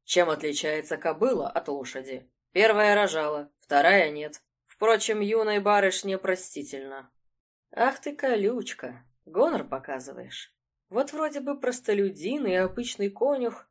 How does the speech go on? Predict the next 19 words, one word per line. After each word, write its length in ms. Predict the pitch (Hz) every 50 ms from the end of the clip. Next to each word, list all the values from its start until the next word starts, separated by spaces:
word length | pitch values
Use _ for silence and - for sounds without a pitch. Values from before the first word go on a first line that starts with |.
| _ _
но 200 | 165 170 175 170
гляди-ка, 640 | 165 165 165 151 147 156 226 320 - - 320 294 285
характер 540 | 294 285 269 262 226 - - - - - -
какой. 520 | - - - - - - - - - _ _ _ _ _ _ _ _ _ _ _
Аккуратненько 920 | 339 349 - _ - - 392 339 269 247 254 254 254 294 294 285 - 285
юную 540 | 285 262 247 240 220 196 185 180 180 180 175
боярыню 600 | 180 185 185 175 170 165 156 160 156 160 160 160
укусил. 580 | 156 151 - 165 - - - 156 156 156 - _ _ _ _ _ _ _ _
Что 380 | - - - - - 185 202
же 80 | 208 208
в 40 | 208
твоей 300 | - 214 220 226 226 226
жизни 320 | 208 220 214 202 214 214
произошло?" 840 | 208 214 220 220 220 214 208 220 220 - - - 127 113 104 - _ _ _ _ _ _ _ _ _ _ _ _ _ _
"Спасибо 540 | - - - 262 262 254 - 330 294 311
за 140 | 294 302 311
информацию", 840 | 302 302 - 302 294 285 247 214 214 208 - - 208 214 214 220 _ _ _ _ _ _ _ -
усмехнулась 600 | 185 - 190 180 160 - 180 170 170 175 185 -
холодно. 600 | - - 147 135 131 127 123 127 127 123 123 _